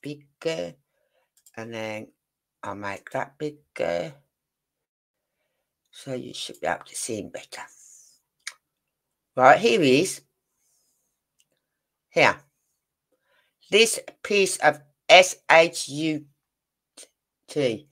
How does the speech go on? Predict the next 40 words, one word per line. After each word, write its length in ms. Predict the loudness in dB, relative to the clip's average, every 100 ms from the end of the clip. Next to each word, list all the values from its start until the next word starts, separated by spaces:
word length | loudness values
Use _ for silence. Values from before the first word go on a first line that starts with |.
| _ _ _ _ -2
And 220 | 0 0
his 140 | -4
name 380 | 4 6 6 2
is 340 | -6 -6 -8 -12 _
B 120 | -4 -4
U 320 | -2 2 4
R 260 | 6 6
E. 160 | 2 0
I've 180 | -2 -2
got 200 | -8 -14 _ -10
B 120 | -8
U 300 | -8 -8 -6
R. 220 | -8 -10 _ _ _ _ _ _ _ _ _ _ _ _ _ _ -12 -4 4
I 80 | 6
wish 260 | 6 0
people 280 | -2 -2 -4
would 60 | -4
give 140 | -4
me 80 | -2
the 140 | 0
right 340 | 6 6 6 2
spelling 460 | 4 4 4 -2
for 180 | -6 -8
his 120 | -6
name 420 | -2 -2 -2 -6
because 420 | -18 -12 -10 -10 -14 _ _ _ _ 4
I've 240 | 6 6 6
had... 320 | 4 4 -2 _ _ _ _ _ _ _ _ -6
Yeah, 220 | 2 4
I've 80 | 4
had 260 | 4 2 -2
B 160 | -8
U 220 | -6 -2 2
R 260 | 4 2
E 140 | -4 -10 _ _ -12
and 160 | -2 0
I 80 |
can't 340 | 0 0 0 0
find 640 | 0 0 -2 -12 -12 -6
nothing 400 | -4 -4 -8